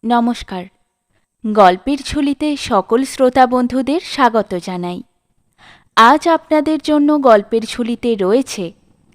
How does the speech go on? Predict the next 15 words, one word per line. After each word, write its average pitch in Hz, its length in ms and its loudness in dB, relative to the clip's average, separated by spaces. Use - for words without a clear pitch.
বিভূতিভূষণ 285 1080 0
বন্দ্যোপাধ্যায়ের 202 800 0
লেখা 180 440 -6
দৈবাত। 220 720 2
গল্পটি 202 560 2
ভালো 247 300 0
লাগলে 277 460 -2
একটা - 380 -4
লাইক 185 440 -4
এবং 277 300 0
কমেন্ট 240 420 -2
করে 294 260 -2
জানানোর 233 580 -2
অনুরোধ 208 460 -2
রইল। 285 320 -2